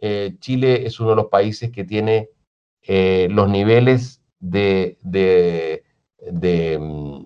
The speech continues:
eh, rayos solares más, más destacados del mundo, y por lo tanto, eh, es un país donde la energía solar va a jugar un rol importantísimo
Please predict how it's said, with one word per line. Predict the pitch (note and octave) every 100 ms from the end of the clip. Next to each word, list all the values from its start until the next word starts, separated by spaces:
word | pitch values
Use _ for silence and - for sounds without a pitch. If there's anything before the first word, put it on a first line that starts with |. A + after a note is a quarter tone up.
| -
eh, | - - - - - - - - -
rayos | - B2 C3+ C3+
solares | D3+ C#3 C#3 C3 B2+ - _ _ _ -
más, | B2+ D3 B2 B2 _
más | A2+ A2+ B2+ C3+
destacados | C3 A2+ B2 B2+
del | A2+
mundo, | C3+ C3 G#2 B2+ A#2+
y | A#2
por | A2+
lo | G#2
tanto, | A2+ A#2+ B2 B2 A#2+ _ _ _ _
eh, | A2 G#2+
es | A2 B2
un | G#2+
país | A2 A#2
donde | A2+ G#2+
la | G#2
energía | G#2 F#2+ A2+ G#2+
solar | A2 G#2+ A2+ A#2 - G#2
va | A2 A2 G#2+ G2+
a |
jugar | G#2 G2+ G#2+
un | G#2
rol | F#2+ A2 A2
importantísimo | A2+ F#2+ G#2 - G2 - C3 - C#3 C#3